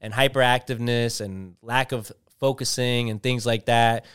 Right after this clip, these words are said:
We talked about how, you know, it blends into society, how it kind of just, like, um, can have an effect, what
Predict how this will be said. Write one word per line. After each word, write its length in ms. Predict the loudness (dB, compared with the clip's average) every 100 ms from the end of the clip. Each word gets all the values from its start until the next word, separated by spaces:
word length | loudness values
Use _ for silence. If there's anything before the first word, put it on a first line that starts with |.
| _ _
We 60 | 2
talked 180 | 4 6
about 200 | 6 6
how, 440 | 6 6 6 4
you 100 | 2
know, 160 | 2 2
it 60 |
blends 340 | 2 2 2 0
into 240 | -4 -4
society, 840 | -6 -2 4 6 6 4 2 -2 -2
how 200 | -2 -2
it 40 |
kind 220 | -2 -4 -2
of 160 | -4
just, 260 | -6 -6 -2
like, 300 | -2 -2 -8 -20 _ _
um, 360 | -4 -2 -2 -6
can 240 | 0 2
have 160 | 4 2
an 80 | 0
effect, 460 | 0 4 4 2 -2
what 340 | -2 -2